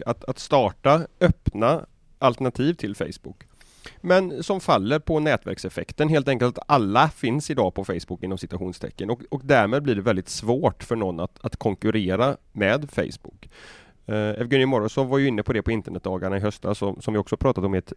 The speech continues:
tidigare avsnitt som vi kan länka till i show notesen. Att, att de här s-,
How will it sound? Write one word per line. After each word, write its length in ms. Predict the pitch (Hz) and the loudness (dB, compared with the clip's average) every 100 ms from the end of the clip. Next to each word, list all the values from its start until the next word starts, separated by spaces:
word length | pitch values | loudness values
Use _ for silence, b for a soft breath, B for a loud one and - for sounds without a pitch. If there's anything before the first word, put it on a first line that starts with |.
| - | -6
tidigare 360 | 110 90 85 | -4 -2 -2
avsnitt 300 | 92 90 78 | -2 -4 -8
som 80 | - | -8
vi 60 | 87 | -4
kan 160 | 92 | -2
länka 260 | 95 85 85 | -2 -2 -4
till 160 | 87 85 | -6 -6
i 40 | |
show 200 | 92 87 | -4 -4
notesen. 320 | 87 - 87 B B B B | -6 -8 -12 B B B B
Att, 260 | - - - | -6 -6 -2
att 320 | 127 - - _ _ _ _ _ _ - | -4 -4 -20 _ _ _ _ _ _ 0
de 160 | 147 | 2
här 220 | 143 127 - - - | 4 2 -2 -10 -16
s-, 260 | - - | -12 -12